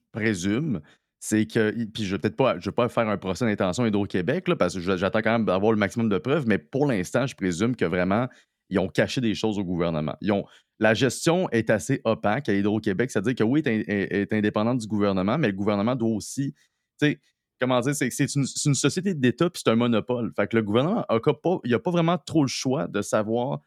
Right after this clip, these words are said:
dans quelle direction la société d'État s'en va, surtout quand il parle de transition énergétique puis quand il parle de, de, de développement énergétique comme tel, parce que, veux, veux pas, le gouvernement, il est quand même conjoint avec l-, l'organisation dans, dans ces développements-là.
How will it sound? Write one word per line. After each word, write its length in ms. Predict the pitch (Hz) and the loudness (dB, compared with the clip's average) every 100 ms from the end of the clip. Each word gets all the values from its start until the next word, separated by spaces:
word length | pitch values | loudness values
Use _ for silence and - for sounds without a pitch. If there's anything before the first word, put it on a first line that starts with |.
| _ | _
dans 100 | 113 | -4
quelle 180 | 110 135 | 0 0
direction 480 | 117 120 104 139 143 | 2 0 0 -2 0
la 140 | 123 | 0
société 420 | 104 104 - 123 120 | -2 -4 -6 -4 -2
d'État 300 | 113 110 123 | -2 0 -2
s'en 260 | - 101 | 0 0
va, 200 | 92 127 147 _ _ | 2 -2 -2 _ _
surtout 240 | - - | -6 -4
quand 120 | 156 | 0
il 100 | 123 | 0
parle 160 | 113 131 | 2 0
de 60 | 113 | 0
transition 440 | 110 101 - 127 | -2 -4 -2 0
énergétique 720 | 113 98 90 90 - 127 _ _ _ _ | 0 0 -2 -4 -2 -4 _ _ _ _
puis 240 | 120 120 127 | -2 0 2
quand 120 | 117 | 0
il 160 | 107 104 | 0 0
parle 200 | 113 107 | -2 2
de, 140 | 92 | 0
de, 160 | 87 87 | 0 0
de 160 | 76 | -2
développement 440 | 80 95 101 92 113 | -2 0 0 0 0
énergétique 440 | 107 92 90 117 | 0 -2 -4 -2
comme 180 | 101 92 | -2 -2
tel, 200 | 110 110 | -2 0
parce 180 | 95 - | -2 -2
que, 180 | 87 - - | -4 -6 -4
veux, 80 | 98 | -4
veux 60 | |
pas, 100 | 92 | 0
le 60 | 127 | 0
gouvernement, 320 | 104 98 110 | 2 2 2
il 140 | 120 | 0
est 80 | 101 _ _ _ - | -2 _ _ _ -2
quand 100 | 104 | 0
même 220 | 113 113 - _ _ - | 0 -2 -8 _ _ 0
conjoint 400 | 123 104 117 135 | 2 2 2 2
avec 260 | 110 107 | 2 0
l-, 160 | 110 98 | 0 0
l'organisation 640 | 95 104 101 101 92 90 120 | 0 0 0 2 0 0 0
dans, 180 | 104 95 | 0 0
dans 160 | 90 | -2
ces 140 | 92 98 | -2 -2
développements-là. 580 | 95 98 - 87 87 | 0 0 0 -2 0